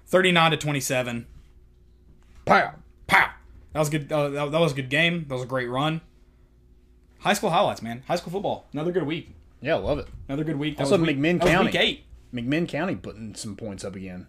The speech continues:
Speaker 2: Fifty to six over Notre Dame.
Speaker 1: Send me some plays. Send me some plays from McMinn County. If they've got some good touchdowns, I'll, I'll include 'em.
Speaker 2: Yeah.
Speaker 1: I'll include 'em.
Speaker 2: Need to see 'em. Uh, Kings Academy.
Speaker 1: Kings Academy, baby.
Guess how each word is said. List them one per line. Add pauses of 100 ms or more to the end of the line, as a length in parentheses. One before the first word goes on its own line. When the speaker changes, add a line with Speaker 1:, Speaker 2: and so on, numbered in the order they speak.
Speaker 2:
Fifty
to
six
over
Notre
Dame.
Speaker 1:
Send
me
some
plays.
Send
me
some
plays
from
McMinn
County.
If
they've
got
some
good
touchdowns,
I'll,
I'll
include
'em. (260)
Speaker 2:
Yeah.
Speaker 1:
I'll
include
'em.
Speaker 2:
Need
to
see
'em. (220)
Uh,
Kings
Academy. (420)
Speaker 1:
Kings
Academy,
baby.